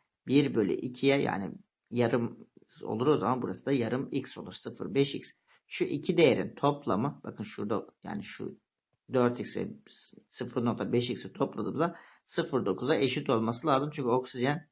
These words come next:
sıfır nokta dokuz mol diyor. Dört buçuk x eşittir sıfır dokuz ise buradan x eşittir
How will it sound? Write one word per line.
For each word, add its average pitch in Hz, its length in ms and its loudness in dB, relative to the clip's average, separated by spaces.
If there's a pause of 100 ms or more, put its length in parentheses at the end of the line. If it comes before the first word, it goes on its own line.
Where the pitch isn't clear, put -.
sıfır 113 380 -4
nokta 107 280 -2
dokuz 139 280 2
mol 143 240 4
diyor. 95 180 0
Dört 147 340 4
buçuk - 480 -4 (960)
x 139 320 2
eşittir 120 520 -2
sıfır 123 520 -2
dokuz 127 320 0
ise 139 300 -2
buradan 113 300 0
x 123 300 0
eşittir 127 520 -2